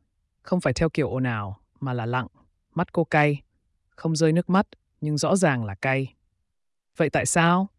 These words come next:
Cô cười rất khẽ. "Mình vẫn thấy như mình bị bỏ lại." Câu hỏi ấy không còn trách, chỉ còn buồn. Khải bước thêm một bước, rất gần. "Vì mình không ở đó." Giọng cậu thấp, "Và mình cũng ghét điều đó."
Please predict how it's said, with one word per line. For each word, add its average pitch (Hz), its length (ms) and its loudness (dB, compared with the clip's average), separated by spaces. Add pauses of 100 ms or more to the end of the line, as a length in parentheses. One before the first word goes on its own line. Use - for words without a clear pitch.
(200)
Cô 151 120 -6
cười 123 180 -4
rất 160 180 0
khẽ. 156 300 0 (380)
"Mình 139 140 -2
vẫn 135 180 -4
thấy 147 240 2
như 190 140 6
mình 151 160 4
bị 120 100 -4
bỏ 117 220 -4
lại." 117 340 -6 (840)
Câu 165 100 0
hỏi 151 160 0
ấy 131 140 0
không 170 180 0
còn 123 180 -2
trách, 180 220 0 (340)
chỉ - 180 -8
còn 110 240 -8
buồn. 110 280 -6 (400)
Khải 120 180 -4
bước 170 200 -2
thêm 160 160 0
một 120 160 -6
bước, 160 220 0 (360)
rất 196 280 -4
gần. 107 300 -4 (640)
"Vì 143 100 -2
mình 139 160 0
không 170 220 0
ở 117 80 -2
đó." 131 380 -4 (460)
Giọng 147 220 -6
cậu 107 160 -10
thấp, - 240 -2 (640)
"Và 135 100 -2
mình 143 140 2
cũng 123 180 -4
ghét 170 260 4
điều 135 140 0
đó." 117 380 -4